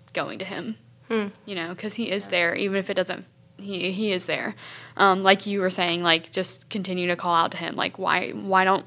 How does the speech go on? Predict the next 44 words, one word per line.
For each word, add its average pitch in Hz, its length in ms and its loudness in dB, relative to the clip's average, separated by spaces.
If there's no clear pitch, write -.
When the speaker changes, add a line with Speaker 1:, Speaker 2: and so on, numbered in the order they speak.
Speaker 1:
why 185 180 -2
don't 185 160 2
I 165 80 0
see 208 200 -4
you?" 196 380 -2
You 196 100 0
know, 143 240 2
keep - 200 -12
praying, 170 500 -6
keep, 185 220 -12
you 190 120 -8
know, 185 240 -4
and 196 400 4
also, 277 400 6
like, 269 380 4
tell 196 300 2
others 233 440 2
what 233 120 -4
you're 233 120 0
going 240 300 0
through, 247 280 4
you 226 160 0
know, 214 160 0
ask 196 280 -2
them 196 220 -2
to 214 100 -6
pray 226 240 -4
for 233 140 -4
you. 233 220 4
Speaker 2:
Mm. 240 200 0
Speaker 1:
Like, 202 320 2
it's 208 200 0
kinda 453 260 2
scary 214 500 6
to 311 140 0
be 311 140 6
like, 311 240 8
"Hey, 208 320 0
can 202 140 -4
you 214 40 0
pray 202 180 -2
for 202 140 -4
me?" 233 240 0
Like, 185 300 2